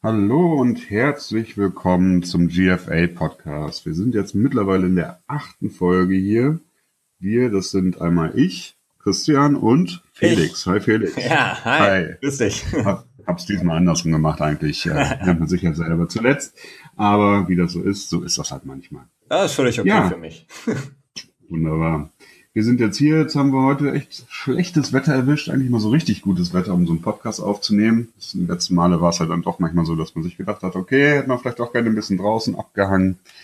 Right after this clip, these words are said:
Speaker 1: Aber
Speaker 2: Ehrlich? Ist nicht,
Speaker 1: Ja.
Speaker 2: ist Podcast nicht viel geiler als, äh, Wot-,
Speaker 1: Ja,
Speaker 2: Wetter
Speaker 1: insgesamt,
Speaker 2: und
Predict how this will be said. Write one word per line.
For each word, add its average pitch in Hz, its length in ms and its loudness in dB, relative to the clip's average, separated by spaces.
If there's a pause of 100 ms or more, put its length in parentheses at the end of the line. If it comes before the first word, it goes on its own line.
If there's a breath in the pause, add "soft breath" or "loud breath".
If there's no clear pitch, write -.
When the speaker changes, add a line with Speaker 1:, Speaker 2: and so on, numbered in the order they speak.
(1160 loud breath)
Speaker 1:
Aber 98 100 2
Speaker 2:
Ehrlich? 95 460 4 (460 loud breath)
Ist - 180 -6
nicht, 131 320 2
Speaker 1:
Ja. 104 480 4 (240)
Speaker 2:
ist 127 160 -8
Podcast 143 480 0
nicht 120 180 -2
viel 127 120 -2
geiler 104 300 2
als, 90 360 -4
äh, 92 300 -6 (800)
Wot-, 101 140 -2
Speaker 1:
Ja, 67 300 -6
Speaker 2:
Wetter 104 160 -4
Speaker 1:
insgesamt, 90 760 0
Speaker 2:
und - 20 -20